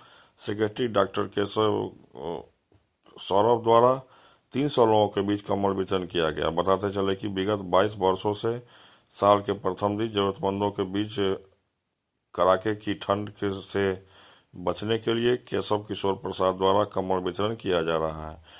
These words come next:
उन्होंने बताया कि सेवा भाव से ये काम किया जा रहा है और समाज में सम्मिलित लोगों को चाहिए कि वे भी इसमें अपनी सहभागिता दें ताकि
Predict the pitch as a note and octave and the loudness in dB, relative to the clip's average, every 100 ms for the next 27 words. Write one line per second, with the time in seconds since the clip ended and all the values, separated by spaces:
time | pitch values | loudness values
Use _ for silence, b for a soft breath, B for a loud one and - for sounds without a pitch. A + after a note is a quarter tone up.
0 | B B - F#2+ G2 F#2+ F2+ G2 G#2 G#2 | B B -8 -2 0 0 -2 2 2 2
1 | G2 - G2 G2+ G2 F2+ G2 G#2 - - | 0 -2 0 2 2 2 4 2 0 -12
2 | _ - - A#2+ G#2+ F#2 F2+ - F#2+ F#2+ | _ -10 -6 -4 -2 -2 -2 0 0 0
3 | A2 b b b b b _ F#2+ G2 G2+ | -8 b b b b b _ -2 0 4
4 | G#2 G#2 G#2 G#2+ A2 A2+ - G2+ G2 F#2 | 6 6 4 2 0 -4 0 0 0 -2
5 | G2+ A2 G#2+ G#2+ G#2+ - F#2+ G#2 A2 G#2+ | 0 0 0 -2 -2 -4 -2 -2 -4 0
6 | G2 G2 A2 G2 G#2+ F#2+ A2 A2+ - A#2+ | 2 0 0 -4 -2 -2 0 -4 -4 -10
7 | A#2+ B B B B - G2 G2+ A#2 A2+ | -10 B B B B -4 0 2 2 -2
8 | F#2 - _ _ _ _ - - G#2+ A2 | -2 -8 _ _ _ _ -10 -6 -4 -4
9 | A2+ - G2+ G2+ F#2+ F#2+ F#2 F#2+ G2 G#2+ | -4 -4 -4 -4 0 2 4 4 2 0
10 | G#2+ A#2 A#2 F#2+ F#2 G2+ G#2 | -2 -2 -4 -4 -2 -6 -6